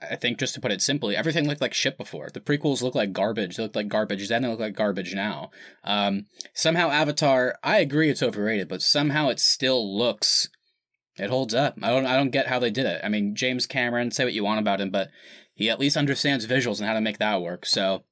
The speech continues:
I think that's the difference for me, is it just looks so much consistently better. It kind of set,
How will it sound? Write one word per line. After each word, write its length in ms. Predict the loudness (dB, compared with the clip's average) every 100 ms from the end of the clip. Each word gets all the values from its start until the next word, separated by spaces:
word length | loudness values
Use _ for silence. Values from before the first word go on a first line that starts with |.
| _ _ _ -18 -6
I 80 | 0
think 180 | 2 2
that's 220 | 2 0
the 60 |
difference 280 | -6 -6 -6
for 120 | -4
me, 180 | -2 -4
is 120 | -4 -6
it 120 | -2
just 280 | -4 -4 _ -20 -8
looks 300 | -6 -2 0
so 160 | 2
much 220 | 0 0
consistently 500 | -2 -2 0 -2 -2
better. 320 | -2 0 2 0
It 80 |
kind 180 | -2 -4
of 120 | 0
set, 420 | 2 2 2 0